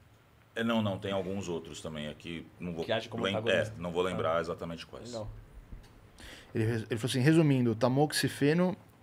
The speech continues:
Speaker 3: é mais proteombótico que hexamestano
Speaker 1: Protrombótico.
Speaker 3: e an-, ele escreveu errado aqui, mas,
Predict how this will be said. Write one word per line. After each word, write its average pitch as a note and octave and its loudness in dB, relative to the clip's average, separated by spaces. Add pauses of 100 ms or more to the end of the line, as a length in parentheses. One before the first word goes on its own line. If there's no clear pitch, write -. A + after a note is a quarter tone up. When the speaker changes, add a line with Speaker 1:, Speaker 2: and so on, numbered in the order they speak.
Speaker 3:
é A2 4
mais C3+ 2 (500)
proteombótico D#3+ 2 (220)
que - 0
hexamestano A#2+ 6
Speaker 1:
Protrombótico. C3+ 6
Speaker 3:
e B2 2
an-, A#2 0 (440)
ele G#2+ -2
escreveu A#2+ 0
errado A2+ 4
aqui, A#2+ -6
mas, A2+ 0